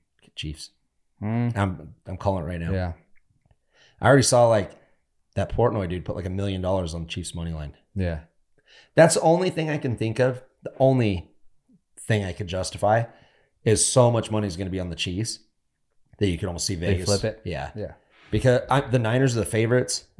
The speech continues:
Speaker 1: They're, you know, the Chiefs are the under-, I don't know how the Chiefs are the underdogs. Like,
Speaker 2: Yeah.
Speaker 1: but, uh, Niners are the favorites. All the money's on the Chiefs.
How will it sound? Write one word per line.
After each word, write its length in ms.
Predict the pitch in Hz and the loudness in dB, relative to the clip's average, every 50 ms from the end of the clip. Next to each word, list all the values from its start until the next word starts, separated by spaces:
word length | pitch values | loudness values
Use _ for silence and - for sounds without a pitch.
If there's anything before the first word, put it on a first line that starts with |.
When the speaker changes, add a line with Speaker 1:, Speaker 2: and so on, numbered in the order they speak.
| - - - _ | -20 -20 -20 _
Speaker 1:
They're, 400 | - 117 98 95 95 92 90 90 | -8 -4 -2 -2 -2 -2 -4 -4
you 60 | 101 101 | -6 -6
know, 140 | 92 87 85 | -4 -4 -6
the 60 | 85 | -4
Chiefs 280 | - - 131 123 - - | -2 0 2 2 2 2
are 40 | 127 | 2
the 100 | 117 110 | 2 2
under-, 220 | 104 104 98 - - | 2 0 0 -2 -2
I 80 | 95 | -2
don't 100 | 107 110 | -2 -2
know 60 | 101 | -2
how 160 | 90 - 95 95 | -2 -2 -4 -4
the 80 | 90 | -4
Chiefs 260 | - - 87 73 - | -4 -6 -8 -8 -8
are 40 | 82 | -8
the 100 | 78 78 | -8 -8
underdogs. 460 | 80 85 76 65 67 65 65 - - | -8 -8 -8 -10 -10 -12 -12 -12 -8
Like, 120 | 71 98 95 | -4 -2 0
Speaker 2:
Yeah. 260 | 95 87 87 82 82 - - _ _ _ _ _ _ _ _ - | 0 0 -2 -4 -6 -10 -16 _ _ _ _ _ _ _ _ 0
Speaker 1:
but, 180 | - 113 110 101 | 2 4 4 4
uh, 280 | 98 92 85 76 73 - _ _ _ _ _ _ _ _ _ _ _ _ _ _ _ _ _ _ _ - | 2 2 0 -2 -6 -10 _ _ _ _ _ _ _ _ _ _ _ _ _ _ _ _ _ _ _ 2
Niners 280 | 113 123 143 147 143 143 | 6 8 8 8 8 6
are 40 | 143 | 4
the 80 | 143 135 | 2 2
favorites. 460 | - 135 131 127 123 127 123 120 - | 2 2 2 2 4 2 0 0 0
All 140 | - 120 123 | 0 0 2
the 80 | 123 | 2
money's 300 | 123 127 123 127 113 104 | 2 2 2 0 0 0
on 60 | 123 | -2
the 60 | 117 110 | -2 -2
Chiefs. 520 | - - 120 117 117 113 101 - - - | -4 -2 -2 -2 -2 -2 -4 -4 -6 -8